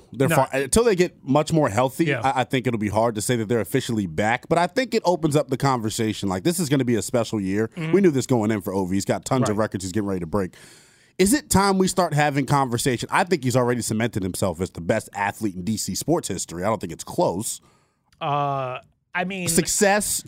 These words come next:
Speaker 2: I mean, I, I,
Speaker 1: championship,
Speaker 2: I,
Speaker 1: records.
Speaker 2: right. I mean, I guess you
Speaker 1: Come
Speaker 2: would,
Speaker 1: on.
Speaker 2: I, I guess you would, the only way you could give,
Speaker 1: Mm-hmm.
Speaker 2: anybody could give a run would be, you know, like a Darryl Green or
Speaker 1: Right.
Speaker 2: somebody like that,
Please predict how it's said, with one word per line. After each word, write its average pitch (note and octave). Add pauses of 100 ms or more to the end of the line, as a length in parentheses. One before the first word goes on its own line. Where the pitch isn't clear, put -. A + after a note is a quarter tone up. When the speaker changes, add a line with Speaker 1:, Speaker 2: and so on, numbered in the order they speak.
(120)
Speaker 2:
I F#3+
mean, G3
I, -
I, A3
Speaker 1:
championship, G#3
Speaker 2:
I, C3+
Speaker 1:
records. F#3+
Speaker 2:
right. E3
I F#3
mean, G#3
I G3+
guess A#3
you G3
Speaker 1:
Come C3+
Speaker 2:
would, A#2
Speaker 1:
on. C2+
Speaker 2:
I, - (400)
I G3+
guess B3+
you B3
would, F3 (540)
the G#3
only A3 (140)
way F3
you D#3
could C3+
give, C#3+ (260)
Speaker 1:
Mm-hmm. A2+
Speaker 2:
anybody F#3+
could C#3
give C#3+
a B2+
run A2+
would A#2
be, A#2+ (720)
you D3+
know, G#2+
like C3+
a A#2+
Darryl C3+
Green C#3
or B2
Speaker 1:
Right. F#2+
Speaker 2:
somebody D#3
like C3
that, G#2